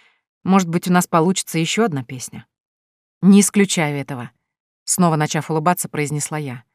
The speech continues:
Со своей стороны обещаю петь тоже негромко, как воин, сидящий в засаде. Воины в засаде не поют.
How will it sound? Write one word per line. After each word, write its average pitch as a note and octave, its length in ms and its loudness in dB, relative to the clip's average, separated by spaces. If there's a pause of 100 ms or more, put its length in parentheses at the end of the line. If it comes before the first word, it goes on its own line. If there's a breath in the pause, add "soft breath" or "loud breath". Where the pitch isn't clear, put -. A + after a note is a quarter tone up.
(680)
Со - 140 -4
своей A3 280 4
стороны A3 380 4
обещаю G#3 440 0
петь A3 300 -4
тоже D3 300 -2
негромко, D3+ 580 -6 (420 loud breath)
как - 200 -2
воин, E3 320 0
сидящий E3 440 -4
в F3 40 -10
засаде. C3 480 -8 (880)
Воины D3+ 420 0
в D#3 40 -2
засаде D#3 420 0
не D#3+ 100 0
поют. B2+ 480 -6